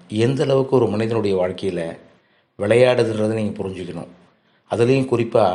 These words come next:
பெண்களுடைய வாழ்க்கையில மிகவும் கொடூரமா விளையாடக்கூடிய சில ஆண்கள் இருக்காங்க. எப்படின்னு பார்த்தீங்கன்னா, அவங்க தங்களுடைய இச்சைக்காகவும் பயன்படுத்துறாங்க,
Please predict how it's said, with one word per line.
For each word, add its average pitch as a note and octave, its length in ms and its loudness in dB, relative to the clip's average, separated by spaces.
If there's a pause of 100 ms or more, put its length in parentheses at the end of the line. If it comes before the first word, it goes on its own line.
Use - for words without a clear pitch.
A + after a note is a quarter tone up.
(460)
பெண்களுடைய C3 580 2
வாழ்க்கையில G#2 400 2 (640)
மிகவும் A#2+ 460 2
கொடூரமா B2 400 4
விளையாடக்கூடிய A#2 640 2
சில G2+ 240 -4
ஆண்கள் G2 340 -4
இருக்காங்க. E2+ 340 -8 (600)
எப்படின்னு A#2+ 320 0
பார்த்தீங்கன்னா, G2 440 -2 (640)
அவங்க B2 320 2 (640)
தங்களுடைய A2+ 560 2
இச்சைக்காகவும் C3+ 760 0
பயன்படுத்துறாங்க, G#2+ 640 0